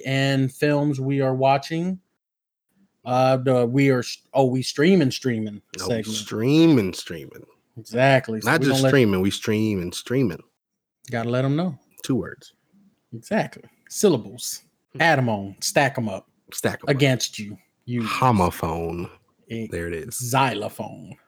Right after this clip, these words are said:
Speaker 1: Bam. <laughs> So we gonna, um, let you guys know what we've been watching this week, what we've been listening to this week,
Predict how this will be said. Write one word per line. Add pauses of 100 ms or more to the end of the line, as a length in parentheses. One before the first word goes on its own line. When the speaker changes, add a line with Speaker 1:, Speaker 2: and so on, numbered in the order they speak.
Speaker 1:
Bam.
<laughs> (1400)
So
we
gonna,
um,
let
you
guys
know
what
we've
been
watching
this
week,
what
we've
been
listening
to
this
week,